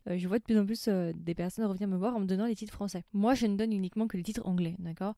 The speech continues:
Donc si par exemple vous trouvez pas un, un titre sur Netflix, quand je vous donne le titre anglais, c'est peut-être parce que Netflix s'amuse à faire des titres français. Je crois qu'il s'amuse à faire des titres français, il y a quelque chose comme ça. Euh, l'amour au rattrapage, non mais,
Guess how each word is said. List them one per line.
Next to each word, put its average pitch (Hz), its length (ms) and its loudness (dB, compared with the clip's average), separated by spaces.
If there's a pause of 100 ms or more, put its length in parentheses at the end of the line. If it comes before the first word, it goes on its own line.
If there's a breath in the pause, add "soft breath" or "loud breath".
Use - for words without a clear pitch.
(140)
Donc 185 180 -2
si - 140 -12
par 240 100 0
exemple 240 160 -4
vous 196 80 -6
trouvez 190 220 -6
pas 240 300 0
un, 226 120 -2
un 208 120 -2
titre - 200 -14
sur 185 140 -4
Netflix, 202 680 -2
quand 180 120 0
je 175 60 2
vous 180 60 -2
donne 190 100 0
le 190 60 0
titre - 200 -12
anglais, 185 320 0
c'est - 220 -4
peut-être - 240 -2
parce 226 180 0
que - 80 -2
Netflix 196 460 0
s'amuse 220 380 2
à 214 60 2
faire 202 120 -2
des 185 80 -2
titres - 160 -16
français. 202 380 -2 (200)
Je 196 120 0
crois 220 180 -4
qu'il - 120 -6
s'amuse 202 220 0
à 202 60 -2
faire 196 80 0
des 196 80 0
titres - 120 -20
français, 202 300 -4
il 214 80 -6
y - 20 -4
a 190 40 -6
quelque 196 100 -4
chose 208 80 -6
comme 196 160 -2
ça. 202 160 -4 (140)
Euh, 170 60 4
l'amour 202 380 2
au 190 80 4
rattrapage, 202 600 0
non 208 80 2
mais, 220 140 -2